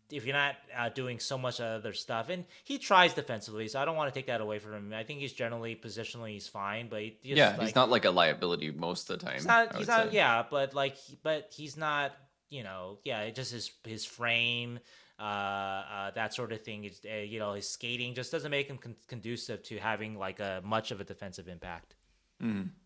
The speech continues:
Speaker 2: Speaking of a guy who has a, uh, another game, Giovanni Smith. Um, <laughs> he's kind of like,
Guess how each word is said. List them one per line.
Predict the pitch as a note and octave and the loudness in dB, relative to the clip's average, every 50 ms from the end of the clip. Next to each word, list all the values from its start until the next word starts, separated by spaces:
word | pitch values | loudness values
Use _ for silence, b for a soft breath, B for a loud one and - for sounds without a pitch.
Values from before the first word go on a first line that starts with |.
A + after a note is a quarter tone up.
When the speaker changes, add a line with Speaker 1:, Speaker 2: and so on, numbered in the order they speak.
| _ _ _ _ _ - _ - - _ | _ _ _ _ _ -20 _ -20 -20 _
Speaker 2:
Speaking | - - - - B2 C3+ C#3 C#3 A#2 | -12 -6 -2 -2 0 0 0 0 0
of | F#2+ - | 0 0
a | - | 0
guy | - - G#1+ G#1+ A1 A#1 A#1 E2 A2 A#2+ - _ _ - - _ - | 2 2 4 4 4 2 2 0 -2 -6 -10 _ _ -20 -20 _ -8
who | A2 F#2+ F#2 | -6 -4 -2
has | F#2 F2+ C#2+ C2 B1+ - - | -2 -2 -2 -2 -4 -4 -2
a, | D#2 D#2+ D2 C2+ C2 D#2 C#2+ - | -2 -2 -2 -2 -4 -4 -2 -2
uh, | - B1 C2 C2 - - - - F#2+ | 0 0 0 0 0 -2 -4 -2 0
another | G2 F2+ - D2+ | 2 2 2 2
game, | D2 - E2 C2 D2 D2+ D#2+ - - - _ _ | 0 -2 -2 -2 0 0 -2 -2 -6 -10 _ _
Giovanni | - - A2 G2 A2 A#2+ B2+ A#2 | -4 0 4 6 6 6 6 2
Smith. | - - - A#2 A#2+ B2+ - - - _ _ _ _ - - | 0 -2 -2 0 2 2 0 0 -6 _ _ _ _ -8 -4
Um, | - G2+ - - F2+ E2+ E2 F2 G#2 C3+ - D3 | -2 0 2 4 4 4 4 2 2 6 8 8
<laughs> | C3+ C3+ - | 8 10 12
he's | E3+ D3 C3+ - | 12 12 10 10
kind | - C#3 C3+ C#3+ | 8 8 8 8
of | D3+ C3+ | 8 8
like, | C3+ B2 G#2+ F#2 | 8 8 6 6